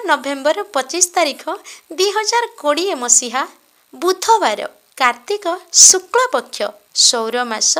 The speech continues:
ବିଛା ଦଶ ଦିନ। ସୂର୍ଯ୍ୟୋଦୟ ପ୍ରାତଃ ଛଅଟା ପାଞ୍ଚ ମିନିଟ୍ ଅଣଚାଶ ସେକେଣ୍ଡ, ଆଉ ସୂର୍ଯ୍ୟାସ୍ତ ସନ୍ଧ୍ୟା ପାଞ୍ଚଟା ତିନି ମିନିଟ୍ ଦଶ ସେକେଣ୍ଡ। ଧନୁ ରାଶିର ଆଜି ଘାତ ଚନ୍ଦ୍ର, ଆଉ କର୍କଟ ରାଶିର ଘାତ ବାର।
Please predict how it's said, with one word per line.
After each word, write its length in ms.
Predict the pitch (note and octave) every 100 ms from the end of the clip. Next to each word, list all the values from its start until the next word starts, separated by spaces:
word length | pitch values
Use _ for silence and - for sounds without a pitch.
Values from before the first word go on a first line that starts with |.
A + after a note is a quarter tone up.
| F#4+ -
ବିଛା 520 | B3+ F4 F4+ - - B4 B4
ଦଶ 280 | C4+ B3+ - G#4
ଦିନ। 220 | A#3+ G3 - - -
ସୂର୍ଯ୍ୟୋଦୟ 920 | - G4 G4 - A#4 A4 D4+ B3 C4+ - - _
ପ୍ରାତଃ 340 | - F4 F4+ A4+
ଛଅଟା 380 | - D4+ B3 A#3+
ପାଞ୍ଚ 320 | A#3 B3 B3+ C4
ମିନିଟ୍ 420 | G4+ F4 C4 B3 G4+ -
ଅଣଚାଶ 400 | C4+ C#4 C#4 G#4
ସେକେଣ୍ଡ, 440 | G4+ A#3 G#3 G#3+ A3 - -
ଆଉ 100 | G#3+
ସୂର୍ଯ୍ୟାସ୍ତ 680 | - A#3+ G#3 A#3+ B3+ - F#4 A4 - - -
ସନ୍ଧ୍ୟା 480 | - G4+ G#4 G#4 A4
ପାଞ୍ଚଟା 520 | A4+ D4+ C4 C#4 B3+ B3+
ତିନି 320 | B3+ D4+ G4+
ମିନିଟ୍ 360 | G#4+ G4 G#4 - -
ଦଶ 280 | A#3 C4 - G4+
ସେକେଣ୍ଡ। 440 | G4+ C4 - G#3 - _
ଧନୁ 360 | A#3 - D4+ F4
ରାଶିର 380 | F4 A3+ - A3+ C4 -
ଆଜି 220 | C4 B3+
ଘାତ 340 | D4 B3 C#4+ C#4+
ଚନ୍ଦ୍ର, 380 | G4+ - A#3 G#3 - - _
ଆଉ 80 | A#3
କର୍କଟ 480 | A#3 A3 A3 C4+ C#4+
ରାଶିର 400 | G#4+ A#4 - D4+ F4 - - C#4
ଘାତ 320 | C#4 F4+ F4 B4+
ବାର। 200 | F#4+ A3